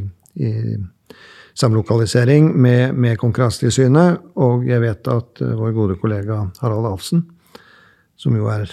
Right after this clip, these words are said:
ekspert akkurat innenfor det fagfeltet, <clears throat> han har vært og snakket i en sånn Stigle-podd om, om kofa, sånn at jeg skal ikke begi meg inn på hans, eh, hans domene, men, men, eh, det er,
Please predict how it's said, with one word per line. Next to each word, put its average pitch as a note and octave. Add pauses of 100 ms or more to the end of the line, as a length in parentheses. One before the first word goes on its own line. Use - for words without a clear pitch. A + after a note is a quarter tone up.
(120)
ekspert G#2+
akkurat A2
innenfor A2
det G#2
fagfeltet, A#2+ (160)
<clears throat> C#3+
han A2+
har G#2+ (480)
vært -
og A#2
snakket A2
i B2+
en C3+
sånn A2
Stigle-podd G2+ (640)
om, B2+
om C#3+
kofa, B2
sånn A#2+
at A#2+
jeg B2
skal A#2+
ikke B2
begi A#2
meg A#2
inn F#2+
på A#2
hans, F#2+
eh, F2 (720)
hans A2
domene, C3+
men, C#3
men, C3
eh, C3
det A#2
er, B2